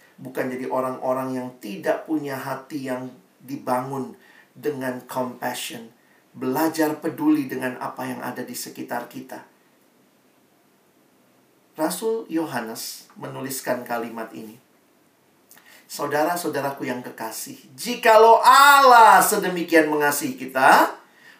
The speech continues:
maka haruslah kita juga saling mengasihi." Lihat arahnya ya.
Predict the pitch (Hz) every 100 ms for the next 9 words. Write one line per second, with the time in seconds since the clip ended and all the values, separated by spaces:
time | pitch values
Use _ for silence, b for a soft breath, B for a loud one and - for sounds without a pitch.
0 | _ 196 208 208 214 143 - 156 160 151
1 | 127 127 123 120 120 117 117 113 123 113
2 | 120 208 202 143 151 151 127 127